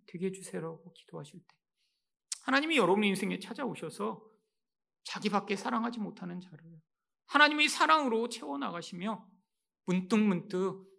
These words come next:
여러분의 말과 여러분의 태도와 여러분의 행위로 말미암아 그 놀라운 향기가 풍겨 나갈 수 있도록 하나님이 축복의 도구로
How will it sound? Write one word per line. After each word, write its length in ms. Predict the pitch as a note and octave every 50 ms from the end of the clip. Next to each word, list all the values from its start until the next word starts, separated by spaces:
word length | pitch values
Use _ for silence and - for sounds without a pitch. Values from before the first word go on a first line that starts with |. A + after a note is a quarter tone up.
| _ _ _ _ _ _ _ _ _ _ _ -
여러분의 340 | F3 F#3 F#3 F#3 F#3 F#3+
말과 840 | F#3 E3+ E3 D#3 D#3 D#3+ E3+ E3 E3+ E3+ E3 E3+ E3 E3 E3+ E3 E3 - - _ _ _ _ _ _ _ _ -
여러분의 400 | C3 C#3 C#3 D3 D3+ D3 D3 D3
태도와 580 | - G#3+ G#3 A#3 A3 G#3 G#3 G#3+ G#3+ F#3+ - - - - _
여러분의 460 | F3+ F#3+ F#3+ G3 F#3+ G3 G3 G3+ G3+
행위로 340 | F#3+ - B3+ A3+ B3+ B3+ B3+ A#3+
말미암아 420 | G#3+ - D3 C#3+ C#3+ C#3 C#3 D3+ - - _ _ _ _ _ _ _ _ _ _ _ _
그 200 | - - - -
놀라운 540 | - - - - - A3+ A3 A#3 A#3 A#3 A#3
향기가 480 | - - - E4+ - E4+ E4+ E4+ - -
풍겨 380 | - C#4 C#4 C#4 C4 B3+ B3+ - - - _ - - _ _ _
나갈 240 | C#3+ C3+ - D#3+ D#3
수 140 | - -
있도록 500 | - - - D#3+ F#3 F#3 F#3 F#3 - - _ _ _ _ _
하나님이 500 | _ - - A#3 G#3+ G#3 G#3 G#3+ G#3+ G#3
축복의 520 | - - - - - - - E4+ D4 D4+ A#3
도구로 500 | - E3 C#3 C#3 C#3 C#3+ D3 E3 D#3+